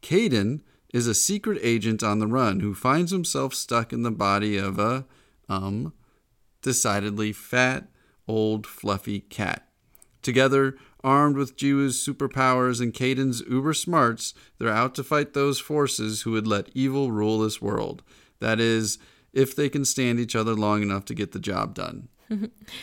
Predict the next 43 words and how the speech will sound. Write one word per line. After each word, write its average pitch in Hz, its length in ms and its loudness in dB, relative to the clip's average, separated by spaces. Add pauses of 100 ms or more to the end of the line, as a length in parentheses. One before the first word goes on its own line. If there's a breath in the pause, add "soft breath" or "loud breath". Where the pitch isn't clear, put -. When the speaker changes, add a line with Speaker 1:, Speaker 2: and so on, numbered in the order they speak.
(140 loud breath)
Speaker 2:
So - 140 -6
you 233 120 -4
guys, 220 460 2
I 208 60 -2
haven't 240 240 0
read 220 200 4
Eliseed 170 460 -2
yet, 151 260 -6
but 180 120 -4
Josh 185 300 0
is 208 100 -2
always 180 560 0
reading 175 340 -2
it 175 240 2 (320 loud breath)
and 175 100 0
then 165 160 -2
laughing 180 560 -4
to - 160 -4
himself. 214 480 0
Speaker 1:
It's - 140 -4
so 131 260 0
funny. 127 320 -2
I 120 60 -2
mean, 139 140 0
it's, 143 200 -4 (360 soft breath)
it's 131 180 -4
what 151 480 0
I 113 80 -2
love 120 260 0
about, 107 520 0 (400)
you 110 100 -2
know, 101 220 -4
animes, 113 760 -4
especially 123 440 -6
the 101 280 -6 (200)
long-running 101 580 -4
ones 98 220 -6
that 101 100 -8
we 104 100 -8
love. 104 340 -8
You 107 60 -6
know, 107 200 0
there, 107 260 -2